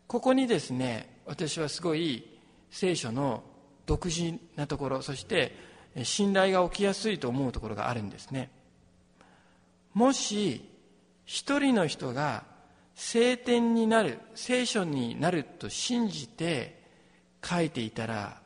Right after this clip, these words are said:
どうでしょうか。聖書のはいろんな書が入っていますけれども、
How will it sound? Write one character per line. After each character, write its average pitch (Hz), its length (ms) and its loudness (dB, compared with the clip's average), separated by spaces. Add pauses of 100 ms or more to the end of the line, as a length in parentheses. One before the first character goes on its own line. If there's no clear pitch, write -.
(140)
ど 160 120 -2
う 156 40 -2
で 117 80 -4
し 87 100 -8
ょ - 60 -12
う - 100 -18
か。 - 80 -20 (1600)
聖 277 320 2
書 165 260 2
の 139 300 2 (720)
は 135 160 0
い 160 80 0
ろ 202 120 4
ん 214 40 4
な 196 140 4
書 190 140 2
が 120 120 2
入 135 140 -4
っ - 20 -4
て 117 140 -10
い 104 40 -8
ま 107 120 -8
す 104 80 -16
け 107 100 -14
れ 101 60 -12
ど 107 100 -12
も、 117 220 -4